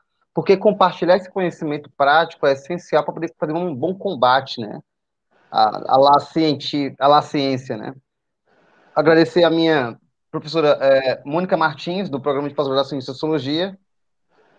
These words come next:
Agradecer a professora Lia Barbosa, minha orientadora. E agradecer ao Farol Digital, ao professor Zé Maria, ao Lucas Cabral, ao Leonardo Monteiro,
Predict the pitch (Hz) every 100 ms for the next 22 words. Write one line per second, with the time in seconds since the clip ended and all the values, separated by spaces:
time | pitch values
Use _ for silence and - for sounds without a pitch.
0 | _ _ _ _ _ _ _ 143 151 160
1 | 156 160 - 151 151 156 180 185 151 131
2 | 127 131 151 151 135 120 131 139 110 117
3 | 123 180 202 _ _ _ _ _ 160 190
4 | 196 202 196 208 196 196 156 135 175 196
5 | 151 151 160 143 135 123 139 143 135 143
6 | 151 160 - 135 147 156 180 180 151 143
7 | 120 120 120 135 160 - - 135 139 175
8 | 175 180 - 147 151 170